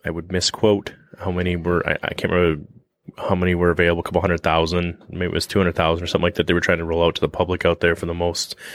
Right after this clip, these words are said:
um, those at most at risk. And it was saying that it was obviously the older people, and there's supposed to be these lines and lines. Point being, somebody's either A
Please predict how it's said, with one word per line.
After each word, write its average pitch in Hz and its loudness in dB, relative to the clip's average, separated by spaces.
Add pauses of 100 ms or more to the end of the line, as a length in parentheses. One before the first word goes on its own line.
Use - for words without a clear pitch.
(360)
um, 76 -4 (520)
those 110 2
at 98 2
most 104 2
at 98 2
risk. 92 0 (600)
And 87 2
it 87 2
was 87 0
saying 95 2
that 87 -2
it - 0
was 85 -2
obviously 82 -2
the - -2
older 131 4
people, 104 0
and 92 -4
there's 85 -4
supposed 95 -4
to - -8
be 92 -2
these 82 -8
lines 82 -4
and 80 -8
lines. 62 -8
Point 202 -2
being, 87 2 (240)
somebody's 156 4
either 113 4
A 104 2